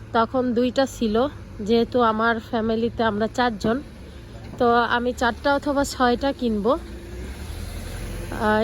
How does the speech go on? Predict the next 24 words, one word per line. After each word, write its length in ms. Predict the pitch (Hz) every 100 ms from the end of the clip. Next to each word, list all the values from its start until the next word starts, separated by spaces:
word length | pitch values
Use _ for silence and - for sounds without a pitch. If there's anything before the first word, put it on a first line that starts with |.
| 240
একটু 400 | - 339 339 294 - - - 254
ডিফারেন্ট, 460 | 269 - 277 269 269 -
প্লেটটা 300 | - 254 214
খুব 200 | 254 - 247
পছন্দ 420 | 262 240 277 269
হয়েছিল। 460 | 277 269 233 247 240 302 311 - - - - -
তো 60 | -
এরপরে 380 | 294 285 - 302
কয়েকবার 440 | 302 294 277 254 294
গিয়েছি, 640 | 240 277 285 - - 320 302 - - - - - - - -
পাইনি, 400 | 269 285 269 233 330 - - - - - - -
এজন্যই 580 | - 240 285 294 320 349
আজকে 540 | 339 349 - 302 294 285 247
যাওয়ার 380 | 226 254 247 254
উদ্দেশ্য। 640 | 247 196 240 233 - 294 320 - - - - - - - - -
Two 140 | 311 311
to 80 | 320 -
three 180 | - 302
মিনিট 300 | 294 294 302 269
লাগে 240 | 233 220 233
আমার 140 | 233
বাসা 260 | 220 220 240
থেকে 260 | 233 254
যেতে 400 | 214 214 208 233